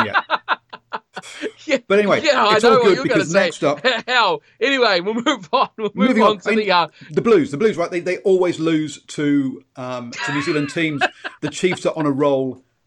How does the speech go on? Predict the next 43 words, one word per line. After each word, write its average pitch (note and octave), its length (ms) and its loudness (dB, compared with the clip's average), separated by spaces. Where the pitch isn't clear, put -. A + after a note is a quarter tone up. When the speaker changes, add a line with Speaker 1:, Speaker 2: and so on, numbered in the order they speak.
Speaker 1:
This E3 200 -8
has C#3+ 100 -10
gotta F#3+ 260 -2
be D#3+ 100 -2
a C#3 40 -2
Chiefs C#3+ 340 -6
win. A#2+ 220 -6
Tell G3 240 -4
me, A#2 180 -8
tell A3+ 180 -6
me, F#3 80 -8
how F3 120 -8
did D3 80 -12
it C3 80 -14
go? A2 220 -6
Speaker 2:
<laughs> - 640 -18
Oh, G#3+ 160 -2
dear A3+ 220 4
me. F3 300 -4
It - 140 0
started D#4 340 4
off C4 240 2
in B3 80 -4
a - 60 -2
match A#3+ 240 -2
that G#3+ 160 2
probably A#3+ 180 -2
should A#3+ 160 -2
have A3 80 0
been G3+ 400 0
forty A#3 340 0
points G#3 400 2
all A#3 320 4
after G3 280 2
about G3+ 260 2
the G3+ 120 0
opening F#3+ 260 0
twenty G#3 260 0
minutes, G3 320 2
but G#3+ 140 2
it - 80 2
was A3 120 -8
still C4 500 2